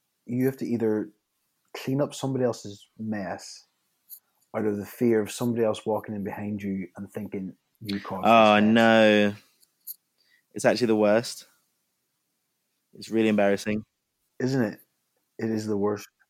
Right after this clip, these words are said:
Speaker 1: Um, I just wanna talk about shit there for a while. That's all I have to say.
Speaker 2: I actually really love talking about poo normally, but normally I'm in, like, an island about myself 'cause I do a lot of poos, generally. In fact, I had to do one before the podcast, but I got hit by something. I don't know what it was.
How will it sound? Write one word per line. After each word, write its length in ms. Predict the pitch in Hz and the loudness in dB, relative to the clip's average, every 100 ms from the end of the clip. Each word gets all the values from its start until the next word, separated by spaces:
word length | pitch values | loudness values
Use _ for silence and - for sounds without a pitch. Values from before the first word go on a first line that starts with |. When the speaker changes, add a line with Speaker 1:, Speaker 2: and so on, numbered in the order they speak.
| - - | -12 2
Speaker 1:
Um, 320 | 123 127 131 | 4 4 4
I 100 | 143 | 2
just 140 | 151 139 | 2 4
wanna 160 | 127 | 2
talk 180 | 110 104 | 2 0
about 140 | 107 92 | 0 0
shit 180 | 131 | -2
there 120 | 117 110 | -2 0
for 140 | 113 | 0
a 40 | |
while. 320 | 104 104 104 110 | 4 4 4 0
That's 200 | 113 131 | -2 2
all 120 | 110 | 2
I 80 | 104 | 0
have 80 | 101 | -2
to 80 | |
say. 220 | 92 107 107 - - - | -4 -4 -6 -10 -14 0
Speaker 2:
I 200 | 151 170 | 2 4
actually 240 | 101 127 | 2 -2
really 140 | 113 107 | 0 0
love 140 | 110 | -2
talking 200 | 110 101 | -4 -6
about 240 | 95 92 - | -4 -4 -4
poo 140 | 101 | -6
normally, 300 | 101 104 95 | -4 -4 -6
but 140 | 82 101 | -6 -4
normally 260 | 113 110 | -4 -2
I'm 140 | 101 101 | -2 -4
in, 60 | |
like, 180 | 101 95 | -4 -6
an 80 | 101 | -6
island 320 | 90 98 92 | -4 -4 -6
about 180 | 90 90 | -8 -8
myself 460 | 80 - 98 90 - | -8 -6 -6 -6 -8
'cause 280 | 92 87 - _ _ _ _ _ - | -8 -8 -10 _ _ _ _ _ -2
I 100 | 104 | 2
do 160 | 110 | 2
a 40 | 101 | 4
lot 100 | 73 | 2
of 100 | - | 2
poos, 540 | 123 143 151 - - _ _ _ | 2 2 -2 -10 -16 _ _ _
generally. 420 | - 110 117 123 139 | -4 -2 0 -2 -4
In 200 | 135 101 | -8 -6
fact, 240 | - - | -6 -4
I 40 | |
had 60 | 98 | -6
to 40 | |
do 80 | 110 | -2
one 80 | 104 | -4
before 220 | - - | -4 -4
the 60 | 92 | -2
podcast, 480 | 101 95 - 80 - | -2 -6 -6 -8 -8
but 80 | - | -6
I 60 | 92 | -4
got 160 | - | -4
hit 180 | - - | -6 -8
by 80 | 90 | -8
something. 300 | - 87 85 | -12 -14 -14
I 40 | |
don't 100 | 90 | -12
know 60 | 90 | -8
what 140 | 90 | -6
it 60 | 87 | -6
was. 280 | 85 82 | -8 -10